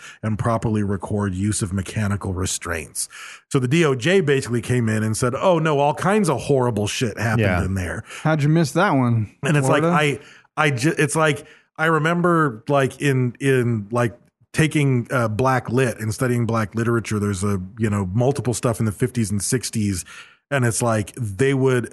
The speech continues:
Speaker 1: there would be places where they would have, like, fucking underground fight clubs where they would have black kids fight each other, you know, for, for nothing.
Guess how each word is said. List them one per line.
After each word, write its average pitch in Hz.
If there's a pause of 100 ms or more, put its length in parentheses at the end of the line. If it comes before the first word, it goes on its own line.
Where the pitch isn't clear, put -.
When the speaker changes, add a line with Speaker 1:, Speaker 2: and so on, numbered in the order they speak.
Speaker 1:
there 131
would 127
be 131
places 139
where 120
they 117
would 110 (440)
have, 123
like, 110 (180)
fucking 113
underground 135
fight 131
clubs 107
where 107
they 107
would 107
have 104
black 113
kids 101
fight 120
each 107
other, 87
you 107
know, 98
for, 95
for 110
nothing. 92